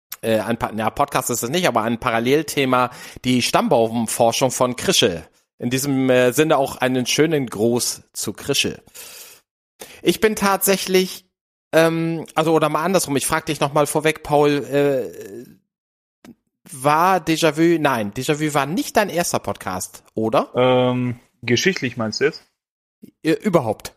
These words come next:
Speaker 2: Überhaupt. Äh, nee, Déjà-vu war tatsächlich nicht mein erster Podcast. Ich hab, bevor ich, äh, Déjà-vu kennengelernt hab, hab ich, ähm, also das war jetzt eben alles letztes Jahr, wo ich noch gearbeitet hab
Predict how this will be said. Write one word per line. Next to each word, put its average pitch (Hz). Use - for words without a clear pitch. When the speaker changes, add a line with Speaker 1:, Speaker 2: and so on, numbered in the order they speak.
Speaker 2:
Überhaupt. 117
Äh, 139
nee, 127
Déjà-vu 147
war 139
tatsächlich 131
nicht 139
mein 120
erster 113
Podcast. 113
Ich 120
hab, 131
bevor 127
ich, 131
äh, 127
Déjà-vu 120
kennengelernt 127
hab, 135
hab 120
ich, 117
ähm, 113
also 110
das 107
war 117
jetzt 113
eben 113
alles 110
letztes 117
Jahr, 120
wo 110
ich 113
noch 113
gearbeitet 120
hab 143